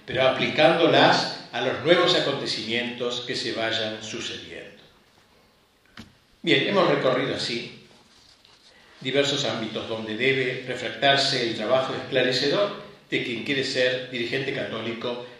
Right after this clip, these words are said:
en el campo de la inteligencia. La amplitud de la tarea puede suscitar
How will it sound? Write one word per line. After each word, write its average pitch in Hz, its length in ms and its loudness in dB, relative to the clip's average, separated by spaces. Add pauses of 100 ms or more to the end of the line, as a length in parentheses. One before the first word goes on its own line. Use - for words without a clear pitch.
en 120 120 -8
el 107 160 -8
campo 117 360 -2
de 98 120 -6
la 98 60 -6
inteligencia. - 920 -12 (480)
La 143 220 4
amplitud 147 360 2
de 143 80 2
la 131 140 4
tarea 127 500 2
puede 131 240 0
suscitar 131 920 0